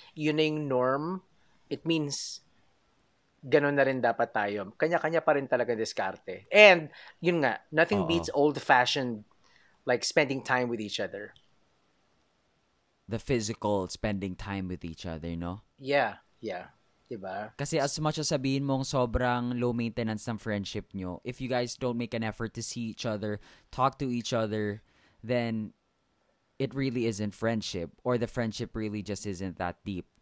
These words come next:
Speaker 1: Right.
Speaker 2: than
Speaker 1: And
Speaker 2: what you thought it was.
Speaker 1: and, and talagang ano, the, the friendship won't be, magiging lukewarm na yung friendship, and eventually it will die down.
Speaker 2: Yeah.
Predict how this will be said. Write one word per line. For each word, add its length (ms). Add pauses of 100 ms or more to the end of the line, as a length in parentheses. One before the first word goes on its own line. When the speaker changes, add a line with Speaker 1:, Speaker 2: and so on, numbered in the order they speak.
(500)
Speaker 1:
Right. 320 (240)
Speaker 2:
than 180
Speaker 1:
And 60
Speaker 2:
what 160
you 80
thought 320
it 80
was. 400 (160)
Speaker 1:
and, 240
and 240
talagang 400
ano, 320
the, 400
the 240
friendship 580
won't 600
be, 240
magiging 480
lukewarm 580
na 80 (140)
yung 20
friendship, 560
and 140
eventually 560
it 80
will 160
die 240
down. 320
Speaker 2:
Yeah. 240